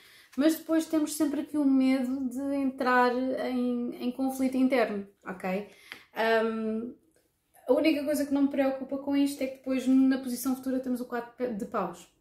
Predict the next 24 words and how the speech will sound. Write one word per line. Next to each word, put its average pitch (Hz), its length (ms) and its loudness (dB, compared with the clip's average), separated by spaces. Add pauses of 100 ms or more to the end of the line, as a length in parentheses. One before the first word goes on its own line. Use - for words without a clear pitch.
(800)
Portanto, 214 300 -2
eu 233 80 4
sinto 254 380 2
que - 120 -4
isto 240 260 -4
é 233 40 0
um 240 100 0
processo 233 840 2 (540)
que 247 60 -10
vocês 233 380 0
estão 214 200 -8
a 208 60 -6
passar. - 440 -10 (440)
Agora, 202 440 0 (1300)
a - 80 -4
vossa 311 320 0
energia 226 420 0
durante 208 360 -4
este - 280 -14
mês 202 380 -4
é 220 60 -4
estarem 208 600 -8 (1040)
na 226 160 -2
retranca, 196 560 -4